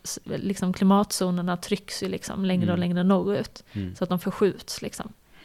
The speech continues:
Speaker 1: Ehm, och att det framförallt går väldigt snabbt här i norr.
Speaker 2: Mm.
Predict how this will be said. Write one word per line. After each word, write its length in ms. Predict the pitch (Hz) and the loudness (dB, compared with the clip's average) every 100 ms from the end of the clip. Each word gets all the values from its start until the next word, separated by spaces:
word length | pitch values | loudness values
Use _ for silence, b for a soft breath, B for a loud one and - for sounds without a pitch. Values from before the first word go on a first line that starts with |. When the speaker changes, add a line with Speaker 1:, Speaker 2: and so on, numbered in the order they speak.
| b b b _ | b b b _
Speaker 1:
Ehm, 440 | 208 190 180 190 214 - | 2 2 0 -4 -8 -6
och 140 | 185 | 0
att 80 | 190 | 0
det 60 | 185 | 2
framförallt 480 | 196 185 196 175 | 2 4 4 2
går 220 | - 190 180 | 4 4 6
väldigt 260 | 185 180 | 4 0
snabbt 420 | - 202 - - - _ - | 0 0 -2 -8 -20 _ -16
här 500 | - 196 185 - - | -2 0 0 -2 0
i 200 | 190 180 | 0 4
norr. 340 | 185 226 - 247 - | 6 6 4 -2 -6
Speaker 2:
Mm. 260 | 131 104 | -2 -2